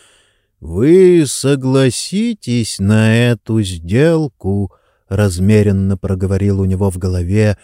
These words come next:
архимаг Игнациус, самый страшный человек из всех, кого ловцу только довелось повстречать. "Вы изловите эту богиню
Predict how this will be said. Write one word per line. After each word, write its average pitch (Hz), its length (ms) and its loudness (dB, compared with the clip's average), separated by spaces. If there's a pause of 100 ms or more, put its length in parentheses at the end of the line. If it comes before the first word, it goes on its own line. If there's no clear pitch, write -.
(200)
архимаг 101 840 -2
Игнациус, 101 1080 -6 (380)
самый 226 480 0
страшный 123 800 0
человек 110 680 0
из 98 220 -6
всех, - 500 -4
кого 113 380 2
ловцу 131 560 0
только 117 440 -2
довелось 95 440 -2
повстречать. - 920 -14 (680)
"Вы 123 420 2
изловите 151 920 2
эту 165 300 0
богиню 85 840 -4